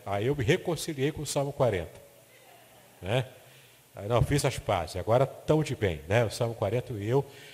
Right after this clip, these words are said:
agora estamos de bem. Mas Deus falou através do profeta, "Não, não luta."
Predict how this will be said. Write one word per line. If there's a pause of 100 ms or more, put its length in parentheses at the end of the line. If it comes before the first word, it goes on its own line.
(120)
agora
estamos
de
bem. (1600)
Mas
Deus
falou
através
do
profeta, (100)
"Não, (160)
não
luta."